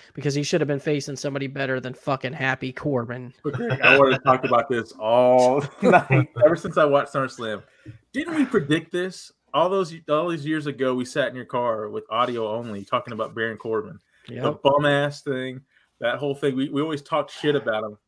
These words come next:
Speaker 2: and it came full circle. He's bald now. We said
Speaker 1: Yep.
Speaker 2: he should shave his head. He shaved his head.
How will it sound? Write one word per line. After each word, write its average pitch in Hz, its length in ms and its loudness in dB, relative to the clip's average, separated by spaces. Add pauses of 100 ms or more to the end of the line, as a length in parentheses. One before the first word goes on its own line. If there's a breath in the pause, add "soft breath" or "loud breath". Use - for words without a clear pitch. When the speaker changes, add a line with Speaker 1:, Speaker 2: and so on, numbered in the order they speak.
Speaker 2:
and 123 80 -8
it 123 100 -10
came 151 240 -6
full 143 180 -8
circle. - 400 -6
He's 120 160 -12
bald 135 420 4
now. 143 420 -2 (200)
We 127 60 -10
said - 160 -2
Speaker 1:
Yep. 151 280 10
Speaker 2:
he - 60 -10
should - 120 -10
shave 147 220 4
his 180 120 -4
head. 127 320 -2 (280)
He 107 60 -20
shaved 151 360 0
his 185 160 -8
head. 127 300 -6